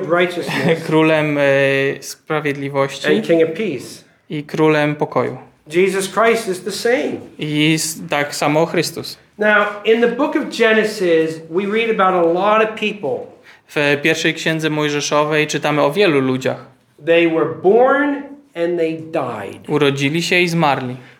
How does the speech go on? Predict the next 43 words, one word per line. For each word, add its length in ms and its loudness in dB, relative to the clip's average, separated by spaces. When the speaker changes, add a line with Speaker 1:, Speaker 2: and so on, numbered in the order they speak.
Speaker 1:
But 140 4
when 160 4
we 200 -2
come 200 0
to 100 -4
Melchizedek 800 -2
in 160 0
the 80 -2
book 200 -6
of 60 -6
Genesis, 580 0
we 120 -4
don't 320 2
see 480 -6
his 240 0
birth 520 0
or 180 2
his 180 -4
death. 480 -8
Speaker 2:
Ale 460 2
kiedy 260 0
przychodzimy 640 0
do 300 2
Melchizedeka, 800 -2
nie 140 -2
widzimy 460 -2
ani 260 -2
jego, 600 2
e, 40 -4
narodzin, 560 -2
ani 220 -4
jego 200 -2
śmierci. 440 -4
Speaker 1:
I 320 2
believe 280 2
he 60 0
was 120 0
a 140 2
real 140 4
person, 500 2
that 140 2
he 200 -6
was 260 4